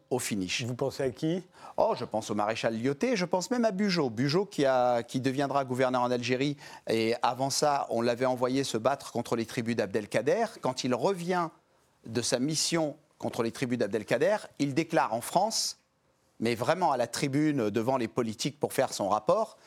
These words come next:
Speaker 1: il leur dit « C'est un fardeau l'Algérie, il ne faut pas y rester, il n'y a rien de bon à en tirer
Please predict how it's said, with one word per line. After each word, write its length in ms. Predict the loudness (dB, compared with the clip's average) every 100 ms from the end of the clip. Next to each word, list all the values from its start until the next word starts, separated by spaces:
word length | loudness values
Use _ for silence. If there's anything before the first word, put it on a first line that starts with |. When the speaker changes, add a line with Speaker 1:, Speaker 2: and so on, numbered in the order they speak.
| -20 -20 _
Speaker 1:
il 140 | 0 2
leur 220 | 2 2
dit « 340 | 0 2 0 _ _ _ _ _ _ _ _ _ -4
C'est 260 | -2 2
un 120 | 0 0
fardeau 560 | 0 0 0 0 0
l'Algérie, 560 | 2 0 2 0 0 -4 -10 -2
il 120 | 0
ne 60 | 0
faut 160 | 0
pas 180 | 0 2
y 80 | 2
rester, 480 | 0 2 2 0 0
il 120 | 0
n'y 80 | 2
a 60 | 2
rien 340 | 2 2 2
de 80 | 2
bon 360 | 2 4 4
à 60 | 4
en 40 |
tirer 540 | 2 0 2 4 2